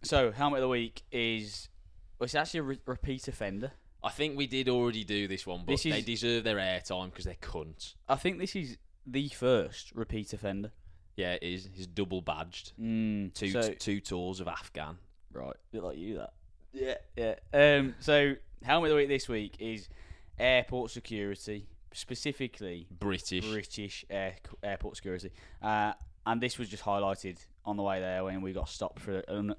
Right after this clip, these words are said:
Speaker 1: unnecessary amount, like, forty-five minutes.
Speaker 2: Going through airport security at British Airport has to be one of the most soul-destroying experiences on planet Earth.
Speaker 1: So I will say, when I travelled by myself last week, it was fine 'cause it's just me, and if you get through, that's fine.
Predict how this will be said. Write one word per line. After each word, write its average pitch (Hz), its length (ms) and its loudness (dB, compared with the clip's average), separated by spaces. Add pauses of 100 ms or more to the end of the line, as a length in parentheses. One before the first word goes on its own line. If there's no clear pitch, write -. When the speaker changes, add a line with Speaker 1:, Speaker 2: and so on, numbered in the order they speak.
Speaker 1:
unnecessary 104 640 -2
amount, 90 280 -10
like, 90 200 -4
forty-five 95 520 -2
minutes. 90 320 -8 (400)
Speaker 2:
Going 180 300 6
through 170 180 6
airport 147 440 6
security 95 560 2
at - 100 -8
British 95 400 -2
Airport 80 580 -2 (160)
has - 440 0
to 123 100 -4
be 80 460 -4 (140)
one 95 180 -2
of 92 80 -2
the 92 60 -4
most 87 560 -8
soul-destroying 107 1000 2
experiences 82 800 -6
on 80 120 -10
planet 80 420 -6
Earth. 76 400 -6 (260)
Speaker 1:
So 135 140 6
I - 20 12
will 185 180 10
say, 131 160 8
when 107 120 8
I 120 40 6
travelled 147 460 4
by 135 160 8
myself 120 420 6
last 95 200 0
week, 92 260 -2
it 90 60 -2
was 98 120 -4
fine 107 360 2
'cause 113 160 -2
it's 101 120 -4
just 110 200 -4
me, 110 240 2
and 117 80 0
if 117 180 0
you 139 300 2
get 143 240 2
through, 110 200 2
that's - 140 -8
fine. 95 300 -4